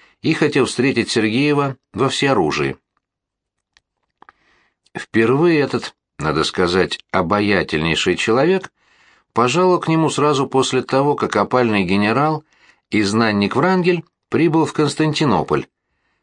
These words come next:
Появление золотопромышленника на пароходе было обставлено по восточным обычаям.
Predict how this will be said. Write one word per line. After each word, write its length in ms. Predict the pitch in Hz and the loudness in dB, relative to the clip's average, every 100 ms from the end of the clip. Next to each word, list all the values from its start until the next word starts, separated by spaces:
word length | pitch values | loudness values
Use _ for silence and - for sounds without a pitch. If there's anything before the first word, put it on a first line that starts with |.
| _ | _
Появление 540 | - 76 73 92 92 78 | 0 2 2 2 0 0
золотопромышленника 1000 | 87 87 85 87 87 90 - 80 78 | 2 2 2 0 2 2 0 -4 -2
на 120 | 85 85 | 0 0
пароходе 600 | 92 95 - 170 165 156 _ _ _ - | 0 0 0 0 -2 -6 _ _ _ -12
было 340 | 71 120 135 | -2 0 0
обставлено 640 | 110 - - 143 143 143 139 | -2 -4 -2 0 0 0 0
по 100 | - | 2
восточным 600 | 92 92 120 117 123 135 | 2 2 0 0 0 0
обычаям. 580 | 156 185 190 - 76 | 0 0 0 -2 -2